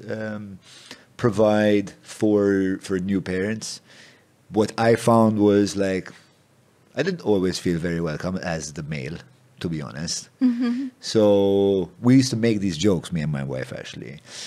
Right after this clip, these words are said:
Speaker 1: Um, like, I used to, like, when she had, when she gave birth, obviously I, I wanted to sleep at the hospital. Um, and there was, like, the comfortable chair. And, like, I sat on it,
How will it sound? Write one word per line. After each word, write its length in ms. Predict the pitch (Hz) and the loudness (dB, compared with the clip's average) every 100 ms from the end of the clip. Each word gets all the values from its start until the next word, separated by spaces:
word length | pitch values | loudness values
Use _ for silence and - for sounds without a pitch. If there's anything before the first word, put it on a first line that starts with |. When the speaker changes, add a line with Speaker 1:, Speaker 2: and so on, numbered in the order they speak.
| - - | -16 -6
Speaker 1:
Um, 680 | 107 101 90 92 85 78 73 _ _ - | -4 -2 -4 -6 -8 -8 -12 _ _ -8
like, 560 | 98 85 80 - - - | -4 -4 -4 -10 -16 -8
I 60 | 101 | -4
used 200 | 104 - | -2 0
to, 240 | 107 92 - - - _ _ _ _ _ - | 0 -2 -8 -20 -20 _ _ _ _ _ -8
like, 180 | 107 - | -4 2
when 140 | 131 | 2
she 160 | 127 123 | 4 2
had, 320 | 120 113 - | 4 2 0
when 140 | 113 107 | 0 0
she 100 | 104 | 2
gave 240 | 107 85 | 0 2
birth, 440 | 101 127 143 - - _ _ _ _ _ _ _ _ _ | 2 2 0 -12 -20 _ _ _ _ _ _ _ _ _
obviously 380 | 98 85 - 90 | -6 -6 -6 -4
I, 140 | 82 78 _ - | -4 -8 _ -12
I 100 | 95 | -8
wanted 340 | 92 90 82 - | -4 -6 -6 -10
to 60 | |
sleep 260 | - 85 82 | -8 -8 -8
at 120 | 73 | -6
the 60 | 80 | -4
hospital. 480 | 104 - - 101 98 - - - - - _ _ - | -4 -4 -6 -6 -6 -16 -20 -20 -20 -20 _ _ -4
Um, 680 | 95 92 90 87 80 73 - _ _ _ _ _ _ _ _ - 90 | -2 -2 -6 -8 -8 -10 -14 _ _ _ _ _ _ _ _ -14 -8
and 120 | 98 | -4
there 80 | 101 | -2
was, 160 | 92 | -2
like, 160 | 92 80 | -6 -8
the 80 | 90 | -6
comfortable 420 | 107 101 98 92 | -6 -4 -4 -4
chair. 340 | - 104 110 - _ _ _ _ _ | -2 -4 -4 -10 _ _ _ _ _
And, 140 | 95 87 | -6 -4
like, 160 | 78 | -4
I 80 | 82 | -4
sat 340 | - 101 90 92 | -4 -2 -2 -2
on 100 | |
it, 140 | 92 | -2